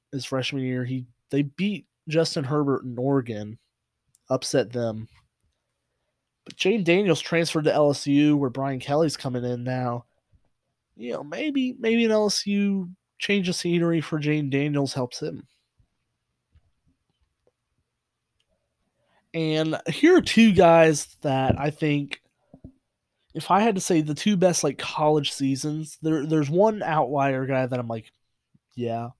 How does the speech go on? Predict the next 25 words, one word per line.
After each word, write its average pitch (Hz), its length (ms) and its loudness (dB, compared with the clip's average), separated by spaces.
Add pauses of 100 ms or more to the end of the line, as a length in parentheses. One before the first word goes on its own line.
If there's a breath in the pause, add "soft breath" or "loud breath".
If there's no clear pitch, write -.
(160)
And 131 160 -8
then 131 160 -4
there's 127 360 -2 (840)
this 135 220 -4
guy 123 180 -4
who 127 100 -2
I'm 120 100 -6
gonna 120 100 -8
mention 117 320 -8
next, 113 400 -12 (140)
U 175 200 2
S 180 120 -2
C's 151 280 -4
quarterback, 131 640 -2 (340)
Caleb 135 480 -2
Williams. 113 640 -10 (1400)
Now, 123 80 -14
Caleb 196 320 4
Williams, 165 560 4
obviously, 185 480 2
he 165 80 0
was 147 140 0
a 139 40 -2
big 151 360 -2
guy 143 400 2